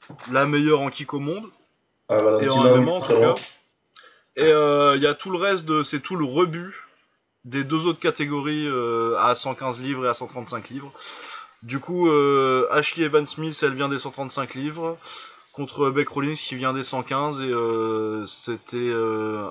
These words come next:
Speaker 1: du mauvais kickboxing.
Speaker 2: Ah,
Speaker 1: Evan
Speaker 2: d'accord.
Speaker 1: Smith, elle
Speaker 2: Bon,
Speaker 1: gagne
Speaker 2: bah.
Speaker 1: parce qu'elle est,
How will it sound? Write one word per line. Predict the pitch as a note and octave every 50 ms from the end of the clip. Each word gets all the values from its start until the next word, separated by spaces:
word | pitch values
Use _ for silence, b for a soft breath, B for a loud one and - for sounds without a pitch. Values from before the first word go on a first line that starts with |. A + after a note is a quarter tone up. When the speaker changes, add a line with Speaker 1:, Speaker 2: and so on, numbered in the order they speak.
| - -
Speaker 1:
du | A2+ G#2 G2+ A2+ A2+ A2+
mauvais | A2+ A#2 A2 G#2 A2 G#2
kickboxing. | - - G#2+ G#2+ G#2 G#2 F#2 - - F2 F2 E2+ E2+ - _ _ _ _ _ _ _ _ _ _ _ _ _ _ _ _ _ _ _ _ _ _ _ _ _ _ _ _ _ _ - -
Speaker 2:
Ah, | C3+ B2 B2 B2
Speaker 1:
Evan | - -
Speaker 2:
d'accord. | - G2+ -
Speaker 1:
Smith, | - C#3 - -
elle | C3+ B2+ G#2
Speaker 2:
Bon, | A#2
Speaker 1:
gagne | C3+ C3+
Speaker 2:
bah. | C3 - -
Speaker 1:
parce | A#2+ A2+ A2+
qu'elle | G#2 A#2+ A2+
est, | A2+ A2+ A2+ A2+ A2+ A2+ A2+